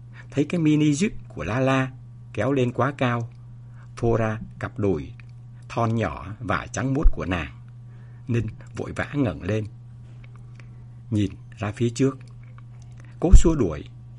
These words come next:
một chút xúc cảm rạo rực của tuổi thanh niên mới lớn. Xe chạy mới được khoảng hai tiếng thì dừng lại trước một khách sạn ở ngoại ô. Nói đúng hơn, đó là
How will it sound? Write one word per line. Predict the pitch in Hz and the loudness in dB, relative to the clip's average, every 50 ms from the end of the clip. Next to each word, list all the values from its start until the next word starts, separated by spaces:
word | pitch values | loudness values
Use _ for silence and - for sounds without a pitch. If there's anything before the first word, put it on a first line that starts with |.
| - - - - - - | -18 -18 -18 -16 -12 -10
một | - 87 - - | -10 -8 -4 0
chút | 147 160 180 - - - - - - - - - - - - - - - - - - | 0 0 0 0 -6 -12 -14 -16 -18 -18 -18 -18 -18 -18 -18 -18 -18 -18 -16 -12 -6
xúc | - - - - - - | -4 -2 0 0 0 0
cảm | 104 - - - 80 87 | -2 -4 -4 -4 -4 -2
rạo | 95 - 87 85 | -2 -2 -2 -2
rực | 95 92 - - - - - - - | -2 -4 -4 -6 -18 -18 -18 -14 -12
của | - - | -8 -4
tuổi | - 107 82 71 71 - | 0 0 0 -2 -4 -6
thanh | - 113 110 107 | -4 -2 0 0
niên | 107 113 113 104 104 101 | 0 0 0 0 -2 -2
mới | 107 123 | 0 0
lớn. | 120 113 113 135 147 165 - - - - - - - - - - - - - - - - - - - - - - - - - - - - - - - - - | 2 2 0 -2 -4 -10 -12 -16 -16 -16 -18 -18 -16 -18 -18 -18 -18 -18 -18 -18 -18 -18 -18 -18 -18 -18 -18 -18 -18 -18 -16 -16 -18 -18 -18 -18 -18 -16 -12
Xe | - - 113 107 | -6 -2 0 0
chạy | 104 - 107 - - - | 0 0 -2 -2 -2 -2
mới | 98 123 120 | -2 0 -2
được | 107 - | -2 -4
khoảng | - - - - 69 | -4 -6 -6 -6 -6
hai | - 98 104 107 104 | -4 -2 0 0 0
tiếng | - - 117 123 139 170 - - - - - - - - - - - - - - | 0 2 2 2 0 -2 -6 -14 -18 -18 -18 -18 -18 -18 -18 -18 -18 -18 -14 -4
thì | - - 98 | -2 0 0
dừng | 90 101 92 - | 0 0 0 0
lại | 101 98 - - - - - - - - - - - - - - - - - - - - - | 0 0 0 -2 -8 -16 -18 -18 -18 -18 -18 -18 -18 -18 -18 -18 -18 -18 -18 -18 -16 -8 -4
trước | - 151 - 139 | -4 -2 0 0
một | 107 - - - | 0 0 -2 -2
khách | - 151 - - | -4 -4 -4 -4
sạn | - - - - - - - - - - - - - - - - - - - - | -2 -2 -4 -4 -6 -14 -18 -18 -18 -18 -18 -18 -18 -18 -18 -18 -18 -18 -14 -10
ở | - 78 71 73 | -8 -6 -6 -4
ngoại | 78 92 95 - | -4 -4 -4 -4
ô. | 98 104 104 101 101 104 - - - - - - - - - - - - - | -2 -2 0 0 -2 -4 -6 -10 -12 -14 -16 -16 -16 -16 -16 -16 -14 -6 -2
Nói | 147 156 | 0 4
đúng | 165 185 208 | 4 4 4
hơn, | 180 165 160 156 - - - - - | 6 4 4 2 0 -6 -14 -6 0
đó | - 113 139 | 2 2 4
là | 147 131 107 92 - | 4 2 0 -2 -4